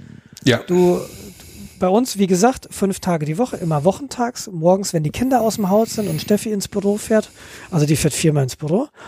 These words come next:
Speaker 2: und dann bin ich hier alleine und um kurz nach neun fängt der dann an, draußen einfach durch die Wohnung zu fahren. Und es ist super. Ja, es ist wirklich
Speaker 1: Das kann ich
Speaker 2: super.
Speaker 1: unterschreiben.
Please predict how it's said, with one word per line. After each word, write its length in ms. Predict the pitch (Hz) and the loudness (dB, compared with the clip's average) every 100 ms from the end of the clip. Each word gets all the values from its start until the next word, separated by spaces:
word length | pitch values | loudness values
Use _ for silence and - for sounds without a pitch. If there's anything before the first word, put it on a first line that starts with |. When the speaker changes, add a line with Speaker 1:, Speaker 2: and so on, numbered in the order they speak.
| - - _ | -20 -20 _
Speaker 2:
und 80 | 165 | -4
dann 80 | 135 | 0
bin 140 | 170 | 2
ich 80 | 190 | 4
hier 160 | 185 | 2
alleine 400 | 139 123 135 208 | 2 2 2 2
und 160 | 226 170 | 0 -4
um 80 | 151 | -4
kurz 280 | - 165 - | -4 -4 -4
nach 120 | 135 | -6
neun 420 | 113 113 165 269 | -4 -4 -4 -4
fängt 380 | - - 160 175 | -8 -6 -2 2
der 80 | 208 | 4
dann 160 | 220 | 4
an, 240 | 190 156 185 | 0 -4 -4
draußen 480 | - 131 131 247 - _ _ _ - | -6 -8 -8 -12 -14 _ _ _ -6
einfach 380 | - - 190 | -4 -4 -8
durch 160 | - 240 | -10 -12
die 120 | 320 | -10
Wohnung 260 | 494 - 175 | -8 -8 -10
zu 100 | - | -12
fahren. 340 | - 123 135 _ _ _ - _ _ _ | -16 -18 -20 _ _ _ -20 _ _ _
Und 160 | - 185 | -4 0
es 140 | 180 | 2
ist 380 | 254 285 - - _ _ _ _ _ _ _ _ _ _ | 4 2 0 -10 _ _ _ _ _ _ _ _ _ _
super. 720 | 156 139 262 539 - 147 117 - _ _ _ _ _ _ _ _ _ | -10 -2 0 0 -2 -4 -6 -14 _ _ _ _ _ _ _ _ _
Ja, 280 | 165 180 294 370 - - | 0 2 0 -4 -16 -14
es 120 | 190 208 | -12 -12
ist 200 | 175 208 | -12 -4
wirklich 100 | 294 | 0
Speaker 1:
Das 180 | 131 285 | 0 2
kann 160 | 143 | 2
ich 80 | 143 | 2
Speaker 2:
super. 80 | 147 | 2
Speaker 1:
unterschreiben. 680 | 143 127 - 131 123 107 | 2 2 0 2 2 -2